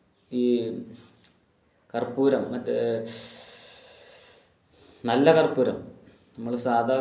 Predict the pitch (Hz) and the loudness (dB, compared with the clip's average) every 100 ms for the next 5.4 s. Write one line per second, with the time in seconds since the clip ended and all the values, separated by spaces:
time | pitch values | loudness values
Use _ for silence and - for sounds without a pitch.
0 | 135 131 123 120 120 120 - 117 120 110 | 0 -6 -8 -8 -6 -6 -4 -4 -4 -6
1 | 123 - - - _ _ _ _ _ _ | -8 -12 -20 -20 _ _ _ _ _ _
2 | _ _ _ - 117 123 123 120 120 117 | _ _ _ -14 -2 0 2 0 0 -4
3 | 117 113 110 110 107 101 98 90 - - | -4 -4 -4 -4 -4 -4 -6 -10 -18 -20
4 | _ - 117 117 107 - 110 110 107 101 | _ -8 -4 -2 -4 -4 -6 -6 -6 -6
5 | 101 101 - | -4 -6 -6